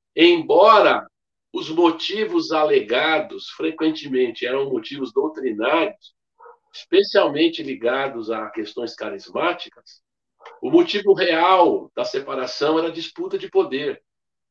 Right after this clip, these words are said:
e não uma questão doutrinária. Então, isso é, isso é experiência religiosa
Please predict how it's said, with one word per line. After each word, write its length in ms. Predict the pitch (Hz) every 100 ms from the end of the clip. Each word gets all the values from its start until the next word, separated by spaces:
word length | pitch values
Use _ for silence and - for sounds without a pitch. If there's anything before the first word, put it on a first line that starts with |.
| _ _ _ -
e 100 | 113
não 200 | 139 185
uma 120 | 175
questão 300 | 160 - 135
doutrinária. 560 | 135 135 117 113 90 _ _ _ _ _ _ _ _ _ _ _ _ _ _ _ _ _ _ _ _ _ _ _ _ _ _ _ _ _ _ _ _ - - -
Então, 380 | 135 143 151 165
isso 260 | - 185 185
é, 260 | 180 202 - - _ -
isso 320 | 123 - -
é 260 | 156 156 139
experiência 680 | - 170 170 170 226 220
religiosa 880 | 190 180 170 147 139 180 190 208 -